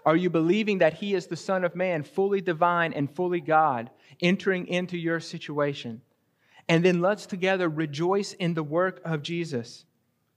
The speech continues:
When I picked out my glasses, I was amazed at the technician's authority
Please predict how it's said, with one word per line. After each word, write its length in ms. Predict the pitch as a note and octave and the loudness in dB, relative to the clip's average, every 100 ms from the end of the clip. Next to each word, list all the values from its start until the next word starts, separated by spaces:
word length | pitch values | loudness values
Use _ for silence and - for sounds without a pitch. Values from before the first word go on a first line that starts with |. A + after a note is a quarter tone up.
| _ _ _ _ _ _ _ _ | _ _ _ _ _ _ _ _
When 140 | - D#3+ | 2 4
I 120 | F#3 | 4
picked 240 | A3+ G#3 | 2 0
out 160 | F#3+ F#3 | 2 2
my 160 | F3+ E3 | 0 0
glasses, 720 | D3 D3+ D3 - D3 C#3+ - _ _ _ _ _ _ | 2 2 0 -2 -6 -6 -16 _ _ _ _ _ _
I 200 | D#3 E3 | 2 4
was 240 | F#3 F3+ E3 | 4 0 -2
amazed 680 | D3 C#3+ C#3+ C3 A#2+ A#2+ - _ _ _ _ _ _ _ _ | -4 0 0 0 -4 -8 -18 _ _ _ _ _ _ _ _
at 160 | D#3 D3 | 0 0
the 80 | |
technician's 600 | D3 E3 D3 D#3 C#3+ D3 | -2 -2 -2 -4 -4 -6
authority 640 | - C#3 E3+ D#3 C3 A#2+ A#2+ | -6 -4 0 2 0 -4 -8